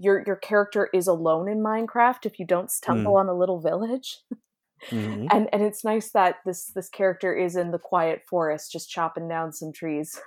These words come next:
Speaker 1: <laughs> It's kinda nice.
Speaker 2: Mm.
Speaker 1: Yeah, I find it peaceful.
Speaker 2: It, there's also something about how video games,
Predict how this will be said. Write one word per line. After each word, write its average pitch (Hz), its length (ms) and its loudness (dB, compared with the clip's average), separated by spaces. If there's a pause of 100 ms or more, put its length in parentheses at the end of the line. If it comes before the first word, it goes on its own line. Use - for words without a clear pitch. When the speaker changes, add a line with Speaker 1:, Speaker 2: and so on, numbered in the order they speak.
Speaker 1:
<laughs> - 140 -8
It's - 180 -6
kinda 202 280 4
nice. 170 380 -2
Speaker 2:
Mm. 117 320 0 (360)
Speaker 1:
Yeah, 269 220 4
I 277 100 8
find 339 300 4
it 349 120 -2
peaceful. 180 640 4 (1700)
Speaker 2:
It, 208 160 2
there's 226 180 10
also 311 300 4
something 185 380 2
about 143 440 10
how 123 760 4 (440)
video 127 380 4
games, 117 720 2